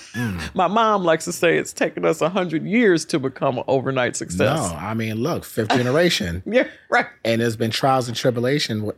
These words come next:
Speaker 1: every generation.
Speaker 2: Absolutely.
Speaker 1: And now you've been, you're leading this to the promised land. So your
Speaker 2: Yep.
Speaker 1: daughter's now gonna come in here and, and take this to the, a whole nother level.
Speaker 2: I'm praying for that. <laughs>
Speaker 1: This is, this is, I mean, this is incredible.
Speaker 2: Yeah,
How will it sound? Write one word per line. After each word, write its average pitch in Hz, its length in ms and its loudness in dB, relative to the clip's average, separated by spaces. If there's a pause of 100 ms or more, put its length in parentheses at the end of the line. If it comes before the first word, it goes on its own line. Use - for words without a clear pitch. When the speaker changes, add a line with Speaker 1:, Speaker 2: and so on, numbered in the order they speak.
Speaker 1:
every 113 280 0
generation. 113 580 -2
Speaker 2:
Absolutely. 135 600 0
Speaker 1:
And 113 60 -2
now 131 120 -2
you've 123 300 -4
been, 101 120 -10
you're 135 220 -2
leading 120 320 -2
this 120 160 -6
to - 100 -10
the 85 60 -10
promised 147 420 -6
land. 80 280 -10 (600)
So - 120 -4
your 117 120 0
Speaker 2:
Yep. 160 100 2
Speaker 1:
daughter's 147 280 4
now 120 160 -2
gonna 110 160 -6
come 107 200 -4
in 104 100 -4
here 104 160 -2
and, 95 280 -4
and 92 220 -6
take 110 220 -4
this 139 180 -4
to 117 160 -4
the, 95 180 -4 (100)
a 90 120 -4
whole 120 180 -2
nother 135 300 -4
level. 87 320 -10 (240)
Speaker 2:
I'm 151 120 -2
praying 175 360 0
for 143 140 -4
that. 135 280 0 (100)
<laughs> - 360 0
Speaker 1:
This 151 180 2
is, 123 220 0
this 170 180 2
is, 117 160 -6
I 120 80 0
mean, 123 380 -2 (400)
this 123 260 0
is 117 100 -2
incredible. 92 600 -6 (320)
Speaker 2:
Yeah, 143 260 0